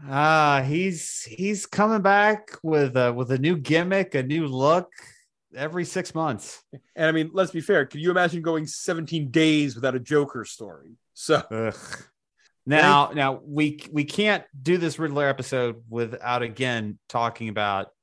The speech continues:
Speaker 1: One Bad Day and how fucking terrible that was.
Speaker 2: And this story talks about the Riddler's original origin, the one that isn't weirdly retconned, where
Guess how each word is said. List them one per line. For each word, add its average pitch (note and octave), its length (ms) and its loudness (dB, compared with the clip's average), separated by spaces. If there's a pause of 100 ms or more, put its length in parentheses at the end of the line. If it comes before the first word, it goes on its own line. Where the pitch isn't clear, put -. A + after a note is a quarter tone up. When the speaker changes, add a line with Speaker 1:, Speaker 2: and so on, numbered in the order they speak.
Speaker 1:
One G#2+ 400 -6
Bad G2 300 -2
Day G2 200 -2
and F2+ 80 -8
how G2 280 -10
fucking - 460 -8
terrible G2+ 520 -4
that F#2+ 180 -6
was. F2 400 -10 (840)
Speaker 2:
And F3 260 -2
this D4+ 220 0
story E3+ 760 0 (480)
talks F#3+ 300 -2
about F3+ 360 4
the D#3+ 80 -2
Riddler's E3+ 680 -2
original C#3+ 840 -4 (600)
origin, C3 640 0 (220)
the D3+ 120 -8
one D3+ 160 2
that C#3+ 240 -2
isn't G3+ 440 4 (600)
weirdly D#3+ 580 2
retconned, G#2 800 -4 (400)
where D#3 420 2